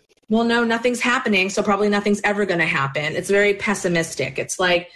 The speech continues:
there's a pause, and in that pause, worry grows. And then, you know, to just double down on that, the very next card is the worry card. So,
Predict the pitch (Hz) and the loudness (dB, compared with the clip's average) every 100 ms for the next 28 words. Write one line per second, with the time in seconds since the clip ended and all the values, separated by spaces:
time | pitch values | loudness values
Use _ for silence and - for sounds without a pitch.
0 | _ - 214 208 - 269 254 208 175 175 | _ 2 2 2 -4 2 2 4 2 -2
1 | 170 - - 202 214 214 214 - - 226 | -4 -16 -2 0 2 2 2 0 -2 2
2 | 202 180 170 170 - - - - - 185 | 2 2 0 -2 -10 -20 -20 -20 -12 -2
3 | 190 196 190 175 165 170 - - 156 160 | 0 2 2 0 -2 -4 -14 -18 -4 -2
4 | 80 - - - 208 214 202 196 202 196 | -2 -6 -6 0 2 2 2 -2 0 0
5 | 180 170 202 185 196 190 - - 208 196 | 0 0 0 2 0 -2 -10 -4 0 2
6 | 220 262 247 214 202 202 208 208 202 - | 2 2 2 0 0 0 2 2 -2 -2
7 | 208 190 196 180 180 165 160 139 135 - | -2 0 2 2 2 2 0 0 -4 -8
8 | - - - _ _ _ _ - 254 247 | -14 -14 -20 _ _ _ _ -4 0 2
9 | 247 247 240 233 | 2 2 0 -4